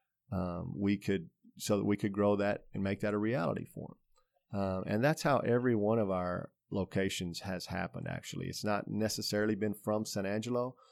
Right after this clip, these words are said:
but it's been an employee reason that we end up with a, an office there. So we've got now Dallas, Tyler, Austin, San Antonio, Houston, and, um, Kansas City.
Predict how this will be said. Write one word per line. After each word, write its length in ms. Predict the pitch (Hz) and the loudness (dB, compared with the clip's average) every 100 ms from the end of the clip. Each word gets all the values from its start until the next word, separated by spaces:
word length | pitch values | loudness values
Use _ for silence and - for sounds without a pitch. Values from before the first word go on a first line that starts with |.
| _ - | _ -2
but 120 | 101 | -2
it's 160 | 98 | 0
been 240 | - 110 104 | 0 0 2
an 100 | 98 | 0
employee 720 | 92 87 - 110 110 107 104 | -4 -6 0 4 6 6 4
reason 640 | 95 95 101 98 92 87 90 | 2 0 0 0 -2 -6 -8
that 160 | 101 95 | -10 -8
we 180 | 92 90 | -8 -6
end 260 | 101 95 92 | -4 -2 -2
up 200 | 90 85 - | -4 -8 -8
with 340 | 98 92 - | -4 -4 -4
a, 220 | 87 85 - | -6 -6 -6
an 140 | 90 | -6
office 480 | 87 90 - - - | -4 -4 -6 -10 -8
there. 220 | 87 82 | -8 -8
So 180 | - 95 | -6 -4
we've 260 | 90 95 | -4 -4
got 360 | 95 92 90 90 _ _ _ _ | -2 -2 -2 -6 _ _ _ _
now 560 | 95 92 90 90 87 87 - | -4 -2 -2 -2 -4 -6 -8
Dallas, 640 | 95 98 98 98 98 - - | 0 4 4 4 0 -6 -8
Tyler, 640 | - 95 98 95 95 98 - | -2 0 2 0 -2 -6 -8
Austin, 640 | 104 95 95 - 98 95 95 _ _ | -2 -2 -2 -4 -6 -6 -10 _ _
San 280 | - - 95 | -14 -2 0
Antonio, 800 | 95 92 - 95 95 92 90 90 _ _ _ - | 0 -2 -2 0 -2 -2 -4 -6 _ _ _ 0
Houston, 600 | 107 107 - 107 104 104 _ _ _ _ _ | 2 2 -2 -2 -2 -6 _ _ _ _ _
and, 580 | 101 98 95 95 95 92 - | -4 -2 -2 -4 -6 -8 -8
um, 440 | 101 87 87 85 85 | -8 -6 -6 -8 -6
Kansas 400 | - 95 87 - | -2 -2 -4 -6
City. 360 | - - - | -2 -4 -4